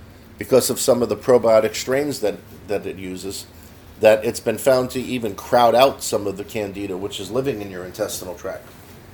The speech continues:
Uh, that's the first time I've encountered that in a product. For years, I've talked about the failure of probiotics when used too early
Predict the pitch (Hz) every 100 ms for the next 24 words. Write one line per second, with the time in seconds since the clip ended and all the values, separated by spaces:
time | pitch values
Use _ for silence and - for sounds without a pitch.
0 | - - - - - - - - - -
1 | - - - - - - - 110 117 127
2 | - - - 143 139 147 127 123 110 104
3 | - 139 135 127 104 98 95 101 92 101
4 | 87 71 - - - - - - - -
5 | - - - - - - - - 127 120
6 | 160 170 139 127 - 135 131 - 113 117
7 | 113 - 139 143 147 120 101 - 113 98
8 | 95 92 104 - 104 104 107 107 - 117
9 | 107 131 117 101